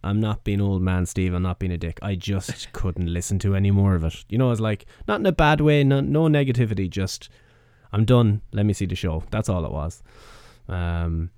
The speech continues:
Speaker 2: Old man
Speaker 1: we already
Speaker 2: Steve.
Speaker 1: talked about, um, and we all pronounced their names very, very well in that six-woman tag. And we picked
Speaker 2: Yeah.
Speaker 1: whoever Aja Kong's team is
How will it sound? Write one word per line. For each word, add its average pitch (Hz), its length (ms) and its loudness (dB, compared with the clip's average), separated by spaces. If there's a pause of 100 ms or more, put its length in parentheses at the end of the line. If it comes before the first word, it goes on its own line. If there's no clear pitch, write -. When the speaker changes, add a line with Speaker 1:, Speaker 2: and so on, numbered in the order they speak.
(120)
Speaker 2:
Old 95 240 -10
man 101 100 -2
Speaker 1:
we 135 80 6
already 143 240 8
Speaker 2:
Steve. 123 140 0
Speaker 1:
talked 127 180 4
about, 107 300 2
um, 90 480 0
and 131 160 4
we 131 100 10
all 131 160 8
pronounced 110 420 6
their 98 80 2
names 90 280 4
very, 98 280 2
very 87 220 0
well 82 280 -2
in 80 80 -4
that 78 180 -6
six-woman 80 480 -6
tag. 71 320 -10 (400)
And 87 120 -4
we 85 120 -4
picked 95 220 0
Speaker 2:
Yeah. 101 80 -8
Speaker 1:
whoever 95 460 0
Aja 92 300 -2
Kong's 90 380 -2
team 73 260 -4
is 71 220 -10